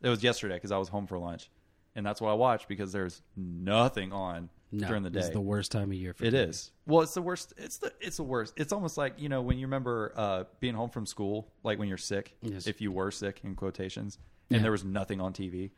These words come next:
Speaker 1: it's
Speaker 2: Yeah.
Speaker 1: the same thing.
Speaker 2: Yeah.
Speaker 1: So I just watched The Herd 'cause that's it. I was like,
Speaker 2: Mm.
Speaker 1: "Whatever, I'll deal with it." And when they're not ta-, talking about LeBron James, um,
Speaker 2: The goat.
Speaker 1: <laughs> uh,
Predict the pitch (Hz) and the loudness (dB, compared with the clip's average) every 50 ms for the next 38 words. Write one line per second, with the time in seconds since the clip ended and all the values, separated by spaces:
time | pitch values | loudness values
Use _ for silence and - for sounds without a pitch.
0 | - - - 120 107 - 117 - 123 110 101 - - 92 85 82 95 - 110 131 | -16 -8 -6 -4 -4 -2 -2 0 0 -2 -2 -4 -6 -6 -6 -6 -6 -2 2 4
1 | 110 101 92 - - - - _ _ _ _ _ _ - - - 123 131 131 127 | 4 4 2 0 -8 -20 -20 _ _ _ _ _ _ -12 -2 0 0 0 0 0
2 | - 120 113 110 - - - 117 110 131 139 107 82 - - - - 98 92 - | 2 4 2 2 2 -2 -6 -4 -2 0 -2 -2 -4 -6 -10 -6 -6 -6 -6 -4
3 | 107 98 - - 139 107 - - 95 95 95 95 95 95 92 90 95 - - 107 | -8 -6 -2 -2 -2 -2 -2 -4 -4 -4 -4 -4 -6 -6 -6 -8 -6 -6 -6 -4
4 | 101 101 104 - - 98 101 95 90 87 90 92 90 87 87 104 101 92 92 85 | -4 -4 -6 -10 -8 -8 -6 -4 -4 -4 -2 -4 -4 -4 -2 -2 -2 0 -2 -4
5 | - 87 87 - _ _ - - _ _ _ _ _ _ - - 110 110 104 101 | -6 -10 -14 -14 _ _ -20 -20 _ _ _ _ _ _ -8 -4 -2 -2 0 0
6 | 95 101 123 165 175 - - 113 104 - - - - 113 104 - 101 98 90 92 | 0 2 2 2 2 0 -4 -6 -6 -6 -10 -4 -2 -2 0 0 -4 -4 -4 -2
7 | 90 - - - _ _ - 113 104 110 101 98 95 92 92 92 92 98 - - | -4 -4 -6 -10 _ _ -6 -4 0 2 2 2 2 -2 -4 -4 -6 -6 -8 -12
8 | - - _ _ - _ - - 117 107 107 101 95 90 90 90 107 107 104 107 | -18 -20 _ _ -20 _ -6 0 2 2 2 2 0 -4 -6 -6 -6 -6 -8 -8
9 | - - - - - - - - - - - - 285 - - - - 330 - - | -10 -14 -20 -20 -20 -20 -18 -8 -8 -6 -4 -2 -2 -4 -4 -4 -8 -10 -10 -10
10 | - - - - - _ - - 147 135 127 117 107 98 95 | -10 -20 -20 -20 -20 _ -6 -2 0 2 2 2 2 0 0